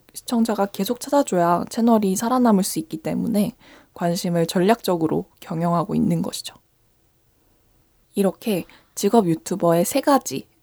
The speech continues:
특징을 살펴봤습니다. 유튜버들의 이야기와 또 저자가 여기서 분석해내는 유튜버의 직업적 요건들을 보면 유튜버라는 직업에 대해서 다시 생각해보게 되는 것 같아요.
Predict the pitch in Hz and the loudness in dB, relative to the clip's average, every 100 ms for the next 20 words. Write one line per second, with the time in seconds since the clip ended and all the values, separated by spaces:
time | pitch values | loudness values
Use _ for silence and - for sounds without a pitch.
0 | - 208 - 180 175 226 220 233 170 - | -14 -12 -6 -2 0 0 0 0 -2 -6
1 | - - - - _ - _ - 196 - | -10 -12 -14 -20 _ -20 _ -4 -2 0
2 | 262 254 233 214 196 165 180 196 196 156 | 2 4 4 2 2 2 6 4 4 0
3 | 165 - - - - 185 214 220 190 185 | 0 -2 -6 -12 -8 0 2 2 2 0
4 | 175 165 160 185 175 175 220 - 202 156 | 2 0 0 -2 -2 -2 -2 0 0 2
5 | 160 190 156 175 - 202 196 185 - 160 | 4 4 4 0 -2 0 2 2 0 -2
6 | 190 - 175 156 - 208 220 214 185 175 | -4 -4 -4 -4 -2 2 4 4 4 0
7 | 170 156 151 156 165 - - - _ - | -4 -4 0 2 0 -2 -10 -20 _ -8
8 | 196 277 262 233 226 220 208 180 175 170 | -6 0 4 6 6 6 4 2 2 4
9 | 165 156 160 160 - 170 247 294 294 - | 4 2 0 -2 -6 -6 -2 0 -2 -2
10 | 214 160 147 170 165 160 165 156 165 - | -2 -2 0 -2 -2 -4 -4 -2 -4 -6
11 | - | -10